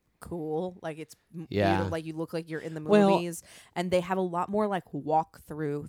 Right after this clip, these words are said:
Speaker 1: things that are just cute and beautiful. They had an Alice in Wonderland, um, maze that we walked through, and there's a couple of
Speaker 2: Yeah.
Speaker 1: other things we did.
Speaker 2: Well,
Speaker 1: It
Speaker 2: the
Speaker 1: was
Speaker 2: thing is, that was the third park.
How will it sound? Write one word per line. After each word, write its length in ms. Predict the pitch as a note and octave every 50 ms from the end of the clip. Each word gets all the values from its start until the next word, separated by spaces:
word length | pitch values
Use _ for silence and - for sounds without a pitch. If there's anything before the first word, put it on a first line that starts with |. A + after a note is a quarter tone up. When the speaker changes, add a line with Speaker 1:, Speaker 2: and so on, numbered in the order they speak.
| -
Speaker 1:
things 300 | - E3+ D3+ D3+ D3+ E3+
that 100 | D#3+ -
are 80 | D3+ D3
just 260 | D3 D#3 D3+ - -
cute 280 | - - E3+ D#3 D#3 -
and 100 | D3 C#3
beautiful. 560 | - D3 D3 C#3+ D3+ - - E3 D3+ D3+ D3
They 120 | D3 D#3 D3+
had 160 | D#3 D#3+ D#3 _ - - - - - _ -
an 140 | - F3 E3
Alice 340 | A#2+ D#3+ E3 E3 D#3+ - F3
in 160 | D#3+ D#3+ D3+
Wonderland, 720 | D3+ D#3+ D#3 D#3+ D#3+ D#3 D#3 D#3 D#3 D#3 D#3+ D#3 D3+ D3+ - -
um, 380 | D#3+ D#3+ D#3 D3+ D3+ D3+ - D#3
maze 360 | D#3+ D#3+ D#3+ D#3+ D#3+ D#3+ D#3
that 140 | D#3 D#3 B2
we 80 | E3 D#3+
walked 400 | D#3 D3+ D#3+ D#3+ D#3 - _ -
through, 380 | E3+ E3 E3 D#3 D3+ D3+ D#3
and 280 | D#3 D3+ D#3 D#3 D#3 D3+
there's 280 | D#3+ D3+ D3+ D#3+ D#3
a 80 | E3 C#3+
couple 280 | - - E3 - D#3 D#3
of 80 | C#3+ F3
Speaker 2:
Yeah. 220 | A2 A2 G#2+ G2+
Speaker 1:
other 60 | F#2+
things 220 | F2+ E3 D#3+ D#3+ E3
we 80 | D#3+
did. 160 | D3+ - D#3
Speaker 2:
Well, 100 | E3 F3
Speaker 1:
It 40 | F3
Speaker 2:
the 80 | E3 F3+
Speaker 1:
was 80 | D3+
Speaker 2:
thing 200 | F3 G3+ G#3+ G#3
is, 280 | F#3 D#3+ C#3+ C3+ A#2+ A2
that 180 | B2 C3+ C#3+ B2+
was 160 | D3 C3 G#2+
the 120 | A#2 A2+
third 340 | - - A#2 A2+ A2 G2+ -
park. 340 | - G#2 F2 C#2+ A1 -